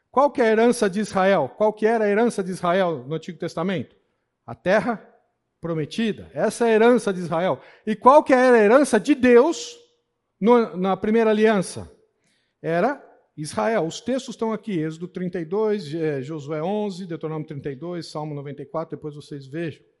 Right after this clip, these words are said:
Então vejam, a herança de Israel era a terra.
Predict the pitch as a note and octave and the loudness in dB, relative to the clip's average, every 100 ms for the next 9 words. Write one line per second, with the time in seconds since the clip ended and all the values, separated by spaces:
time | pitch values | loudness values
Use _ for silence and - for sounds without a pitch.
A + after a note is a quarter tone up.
0 | _ _ _ _ _ _ F3+ A#3 B3+ B3 | _ _ _ _ _ _ -4 0 2 4
1 | G#3+ A#2+ F#2 _ _ _ D3+ G3 G#3+ D4 | 4 2 -14 _ _ _ 0 2 4 2
2 | D4+ A3+ G3 E3 D#3 E3+ A#3 D4+ B3+ _ | 0 -2 -4 -2 0 2 2 0 -6 _
3 | - C3+ C3+ E3+ D3 F#2 D#2 | -12 -10 -8 -6 -8 -8 -16